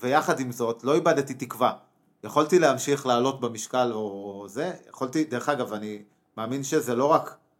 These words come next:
בהחלטה שלנו, כן? יש הרבה אנשים שהם בעלי עודף משקל, וחווים קשיים שזה לא בהכרח, היכולת שלהם לשנות היא, היא כבר נמוכה מאוד.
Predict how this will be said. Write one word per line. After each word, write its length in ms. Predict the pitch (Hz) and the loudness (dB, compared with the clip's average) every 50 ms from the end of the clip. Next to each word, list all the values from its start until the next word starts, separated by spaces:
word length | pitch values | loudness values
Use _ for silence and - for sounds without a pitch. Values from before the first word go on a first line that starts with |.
| _ _ | _ _
בהחלטה 440 | - 117 113 - 120 113 113 127 120 | -6 -6 -4 -4 -6 -6 -4 -4 -4
שלנו, 380 | 117 - 120 127 135 120 101 95 98 | -2 -2 -2 -2 -2 -4 -6 -8 -10
כן? 140 | - 139 147 147 - - | -12 -12 -12 -14 -16 -16
יש 200 | 107 107 - 127 | -14 -12 -10 -10
הרבה 240 | 110 107 131 135 | -8 -4 -4 -4
אנשים 340 | 131 123 113 - 139 135 123 | -4 -4 -8 -10 -10 -10 -10
שהם 220 | 120 120 113 107 95 | -8 -8 -8 -8 -8
בעלי 220 | 101 104 107 113 | -6 -6 -4 -4
עודף 280 | 113 107 110 104 - 98 | -6 -6 -8 -12 -14 -16
משקל, 440 | 95 95 - - 135 147 165 175 170 - _ _ _ _ _ _ _ _ _ _ _ _ _ _ _ _ - | -16 -16 -10 -6 -4 -4 -4 -4 -8 -12 _ _ _ _ _ _ _ _ _ _ _ _ _ _ _ _ -12
וחווים 560 | 107 107 104 101 - - 104 110 127 131 127 | -12 -10 -10 -12 -14 -14 -10 -6 -6 -6 -6
קשיים 540 | 127 - - 127 123 135 156 170 170 160 147 | -8 -6 -4 -2 0 0 0 -2 -4 -6 -10
שזה 440 | - - 127 117 117 107 - 113 117 | -10 -8 -4 -4 -4 -4 -4 -4 -4
לא 100 | 131 139 | -4 -2
בהכרח, 480 | 139 160 139 - - 135 127 - - | -2 -4 -2 0 0 0 0 -2 -2
היכולת 640 | 131 123 110 107 107 104 101 104 - 147 143 151 151 | -4 -2 -2 -4 -6 -8 -10 -4 -2 0 2 2 0
שלהם 280 | - 139 120 120 117 117 | 0 -2 -2 -2 -4 -6
לשנות 420 | - - - 120 117 139 143 139 | -8 -8 -8 -8 -6 -6 -6 -6
היא, 220 | 135 123 117 117 - | -4 -4 -4 -4 -6
היא 120 | 113 107 | -10 -14
כבר 160 | - 98 107 | -12 -10 -10
נמוכה 380 | 107 107 104 107 104 - 135 131 | -8 -8 -10 -12 -4 0 0 0
מאוד. 320 | 120 117 123 123 - - | 0 0 -2 -4 -4 -6